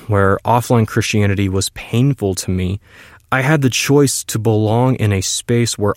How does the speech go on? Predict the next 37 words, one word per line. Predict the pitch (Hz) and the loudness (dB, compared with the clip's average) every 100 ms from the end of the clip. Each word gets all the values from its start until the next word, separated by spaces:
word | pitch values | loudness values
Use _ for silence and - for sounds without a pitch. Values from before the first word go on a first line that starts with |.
| - | -2
online | 113 151 170 107 92 | 0 2 2 2 0
Christianity | - 98 - 98 92 92 92 95 - - - - - | -2 -4 -4 -6 -4 -2 -2 -4 -8 -20 -20 -20 -2
was | 117 117 | 2 2
centered | - - 139 156 | 2 2 2 2
around | - 117 113 113 | 2 2 4 2
the | 113 | 0
things | - 104 101 - | 0 0 0 -2
I | 98 95 | -4 -6
cared | - - 131 104 | -8 -4 -2 -2
about | 92 92 - | -2 -6 -6
and | - 101 101 - - - | -2 -2 -4 -12 -16 -2
brought | 104 107 - | 2 2 0
me | 131 107 | 0 -2
joy | - - 107 123 87 92 - | -4 0 2 2 0 -4 -2
and | 104 101 - | 0 0 -2
satisfaction. | - 98 92 - 104 110 - - - - - - - | -6 -4 -4 -6 -6 -6 -6 -8 -10 -16 -20 -10 0
And | 127 | 2
this | 180 | 2
created | - 196 180 | 2 2 2
a | 110 | 0
feedback | - - 147 175 107 95 95 - | -2 -4 -4 -2 -2 -2 -4 -2
loop | 101 101 - - | -2 -2 -4 -4
where | 104 101 101 101 - - | 0 2 2 0 -8 -2
the | 117 | 2
more | 120 170 | 4 4
time | 156 156 131 | 2 2 2
I | |
spent | 110 - - 117 | 0 0 -2 0
with | 107 - | -2 -2
my | 101 104 - | -2 -2 -4
online | - 196 202 95 90 | -4 -2 0 0 -2
friends, | 92 - 95 90 90 - - - - | -2 -2 0 0 -2 -6 -12 -20 -2
the | 113 | 2
more | 113 110 110 | 4 4 2
my | 110 107 107 - | 2 2 0 0
offline | 143 214 - 107 92 85 87 | -2 -2 -2 -2 0 -2 -4
life | 90 92 104 - | -4 -6 -8 -12